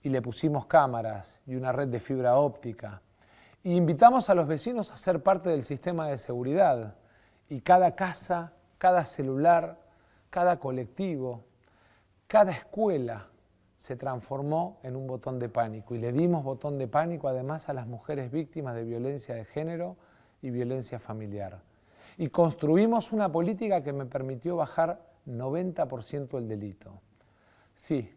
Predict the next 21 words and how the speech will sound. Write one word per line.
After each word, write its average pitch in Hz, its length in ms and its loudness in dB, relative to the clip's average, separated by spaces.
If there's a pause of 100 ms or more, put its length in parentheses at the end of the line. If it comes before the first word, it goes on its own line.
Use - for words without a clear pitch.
como 131 220 -8
escuchaste, 117 720 -8 (380)
a 127 80 -4
lo 127 100 -2
largo 175 320 4
de 143 100 2
seis 160 400 -4
años 190 520 -4 (260)
construimos 147 720 -4
un 170 140 -6
camino 160 400 -2
que 143 120 -6
permitió 120 520 -6
bajar 151 440 -4 (220)
noventa 139 680 -4
por 123 160 -8
ciento 139 360 -8
la 120 80 -4
inseguridad 110 540 -8
en 107 120 -10
Tigre. 92 400 -16